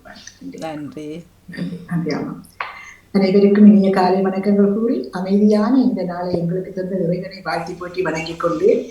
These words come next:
Speaker 1: என்னுடைய நற்சிந்தனை தொடர் என்று ஆயிரத்தி ஐநூற்றி ஐம்பத்தி ஏழு என்று கூறிக்கொண்டு இன்றைய நற்செய்தி வாசகம். இன்றைய திருப்பாடல் இருபத்தி ஐந்து, "ஆண்டவரே உம் வழிகளை எனக்கு கற்பித்தருளும்" என்று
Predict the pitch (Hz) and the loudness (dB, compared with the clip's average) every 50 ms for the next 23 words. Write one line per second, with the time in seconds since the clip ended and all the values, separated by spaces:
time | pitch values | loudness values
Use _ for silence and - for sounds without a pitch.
0 | - - - - - - 190 190 190 190 185 185 185 180 180 180 - 254 247 247 | -14 -18 -20 -20 -4 0 2 4 6 6 6 6 6 4 4 4 6 8 10 10
1 | 233 214 196 185 190 - 175 170 170 175 175 175 175 180 220 254 - 202 196 196 | 10 10 8 6 6 4 4 4 4 2 2 2 2 2 4 4 4 4 4 4
2 | 190 190 185 - 202 180 - 180 180 180 - - 190 156 160 170 165 185 190 196 | 4 4 4 4 4 4 4 4 2 2 2 2 2 4 4 4 4 4 4 4
3 | 196 202 175 170 180 202 214 202 175 156 - - - 170 170 170 170 175 175 160 | 4 4 4 6 6 6 4 4 4 2 2 2 0 0 2 2 2 0 -2 -4
4 | - - 170 170 175 190 180 170 165 170 170 170 170 175 170 170 165 - - - | -4 -4 -2 0 2 2 2 2 0 0 -2 -2 -4 -6 -6 -6 -8 -6 -4 -2
5 | 175 170 170 170 165 160 156 156 - - - - 160 190 262 - - - - - | -2 -2 -4 -6 -8 -10 -10 -10 -12 -14 -18 -10 -4 -2 -2 -2 -2 -6 -10 -18
6 | - - - - - - - _ _ _ _ 214 196 214 214 226 214 - 202 202 | -20 -20 -20 -20 -20 -20 -20 _ _ _ _ 4 6 8 8 8 6 6 4 4
7 | - - - - 214 185 175 165 170 170 190 254 - - - - - _ 170 170 | 4 4 4 2 2 2 4 4 4 2 2 2 0 -2 -4 -10 -14 _ -4 0
8 | 190 202 202 196 202 202 190 180 165 165 165 170 170 208 - - - 185 196 226 | 2 4 4 2 2 2 2 2 2 2 2 0 0 0 -2 -2 -4 -2 2 4
9 | 240 240 247 233 240 240 247 269 - - 226 202 185 180 180 185 185 185 180 185 | 6 6 6 6 6 6 4 4 4 2 0 2 2 2 2 2 2 0 0 0
10 | 190 185 190 196 - 180 175 175 - - - - - - 165 165 - - 233 233 | 0 0 0 -2 -4 -6 -6 -6 -8 -10 -14 -18 -14 -14 -14 -14 -12 -12 -14 -10
11 | - 175 160 156 156 160 165 165 156 165 - | -10 -10 -10 -10 -12 -14 -16 -16 -18 -18 -20